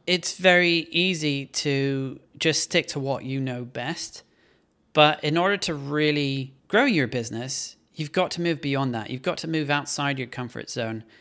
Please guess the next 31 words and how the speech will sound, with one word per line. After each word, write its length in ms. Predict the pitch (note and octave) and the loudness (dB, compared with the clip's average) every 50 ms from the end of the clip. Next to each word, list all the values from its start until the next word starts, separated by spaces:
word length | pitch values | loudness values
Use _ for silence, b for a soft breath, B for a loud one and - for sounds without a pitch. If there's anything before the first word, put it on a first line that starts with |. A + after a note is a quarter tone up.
| b b b b b b b | b b b b b b b
And 160 | - E3 F#3 G3 | 4 6 6 6
you've 120 | G3+ F#3 | 4 2
got 160 | - A3 G3+ - | 2 0 0 0
to 100 | - G3 | 0 0
interview 400 | A3 G#3 G3 D#3 D3+ D#3+ D3+ C#3 | 0 0 -2 -2 -2 -2 -2 -4
people 540 | C#3 - C#3+ C#3 - D3 C#3+ C#3+ C#3 - - | -4 -4 -6 -4 -4 -4 -4 -4 -4 -6 -2
where 140 | - F#3 A3+ | 4 4 4
you'll 180 | A3+ A3+ A#3 A3 | 6 6 2 0
probably 380 | - - - B3 C#4 F4 F#4+ | 0 0 0 2 2 4 2
feel 480 | - - - A3+ B3+ A#3+ G3+ E3 D#3 D3+ - | 0 2 2 4 4 4 4 4 2 0 0
a 60 | D3+ | 0
little 200 | D3+ E3 E3+ D3+ | 2 2 2 2
bit 200 | D#3 D#3 D#3 - - | 2 0 -2 0 0
out 200 | C#3+ D#3+ D#3 E3 | 0 0 0 0
of 80 | D#3+ | -2
your 100 | D#3 D#3 | -2 -2
depth 580 | D3 - D#3+ E3+ G3 D#3+ - - - - - - _ _ _ _ _ - | 0 2 2 2 2 0 -4 -10 -16 -16 -18 -20 _ _ _ _ _ -4
initially. 580 | C3 C3+ C#3 C3 - - A2 A2+ F#2 C#3 - _ _ _ _ _ _ _ _ _ _ _ _ _ _ _ _ _ _ _ _ | -2 0 0 0 -2 -4 -6 -10 -12 -14 -18 _ _ _ _ _ _ _ _ _ _ _ _ _ _ _ _ _ _ _ _
But 120 | - F3+ - | -4 -2 0
you 120 | F3+ F3 | 0 -2
don't 260 | C#3 - F3 F3+ F#3 | 2 4 4 4 4
need 140 | F3+ F#3+ E3+ | 2 -2 -4
to 100 | - D#3+ | -4 -4
worry 260 | D#3+ D3 D#3 D#3+ D#3+ | -2 0 0 2 2
about 280 | D3+ C#3 C3 A2+ F#2+ - | 0 0 -2 -4 -4 -4
that. 160 | A2 A2+ - - | -8 -8 -6 -4
As 160 | C#3+ - E3+ | -4 0 2
long 200 | F#3+ G#3 A#3+ B3+ | 2 2 2 2
as 200 | B3 G#3 F3+ F3 | 0 -2 -2 0
you're 320 | F3 E3+ E3+ E3+ E3+ E3+ | 0 2 4 4 2 2
interviewing 800 | - - D#3+ D#3 D3+ D#3 D3 D3+ D3+ D3 C#3+ C#3+ C#3+ C#3 C#3 C#3 | 2 0 0 -2 0 -2 0 2 2 2 2 0 -2 -2 -6 -8